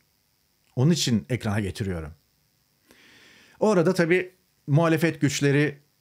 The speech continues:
C H P bir heyet gönderdi. Heyette, e, avukat Sevda Erdan Kılıç da vardı ve elbette sağında solunda Sezgin Tanrıkulu ve Mahmut Tanal gibi simge olmuş isimler de vardı. Ve bir sonuç alındı.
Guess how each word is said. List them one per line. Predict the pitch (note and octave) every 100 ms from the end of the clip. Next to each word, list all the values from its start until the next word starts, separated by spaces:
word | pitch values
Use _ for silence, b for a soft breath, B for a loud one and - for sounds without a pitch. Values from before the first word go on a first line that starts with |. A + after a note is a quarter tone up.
| _ _ D3+
C | D#3
H | E3+
P | E3+
bir | D#3
heyet | C3+ C#3 C3+
gönderdi. | A2+ G2+ F#2+ F#2+ D3+ B2
Heyette, | B2+ C#3+ C#3+ D3+ D3 C#3+
e, | C3+ A#2+ A#2 - -
avukat | C3 C3+ C#3+ C#3 -
Sevda | - B2+ A#2+ C3+ C#3
Erdan | B2 A#2 B2+ C3+
Kılıç | - C3+ C#3+
da | A2 F2+
vardı | F2+ F#2+ D3 D3
ve | B2+
elbette | B2+ G#2 -
sağında | A2 B2+ A#2+ A#2+
solunda | A2+ A2+ A2+ B2+
Sezgin | - A2 A#2+
Tanrıkulu | A2+ A2+ A#2+ A#2+ A#2 A2+ C#3+
ve | A2+ A#2+
Mahmut | A2 A2+ A#2+
Tanal | B2 A#2 A2
gibi | G#2+
simge | A2 A#2+ A#2+
olmuş | A2+ G#2+
isimler | A#2+ - A2+ A2+
de | G2
vardı. | F#2 F2 G2+ E3+ B B -
Ve | G3
bir | A3
sonuç | - F#3 F#3
alındı. | C#3+ A2 F#2+ A2 D#3